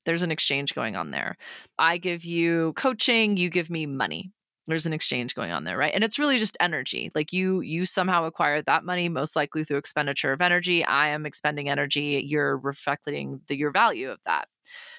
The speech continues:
Experience is truly how we feel and live out our wealth.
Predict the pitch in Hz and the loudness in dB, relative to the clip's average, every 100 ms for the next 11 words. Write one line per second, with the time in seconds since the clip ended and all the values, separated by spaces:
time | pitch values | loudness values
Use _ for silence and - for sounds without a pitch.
0 | - - 196 - 240 226 185 165 165 - | -14 -4 0 2 4 4 4 2 2 2
1 | 170 160 - - 202 180 165 151 147 147 | 2 0 0 2 4 4 4 2 0 -4
2 | 135 151 - - _ _ _ - - 180 | -4 -6 -14 -20 _ _ _ -14 0 2
3 | 160 151 - 151 147 156 151 139 147 135 | 4 2 2 0 -2 -2 -2 0 0 0
4 | - 131 135 127 123 139 131 113 - - | -2 0 0 0 -2 -2 0 0 -4 -14
5 | - | -20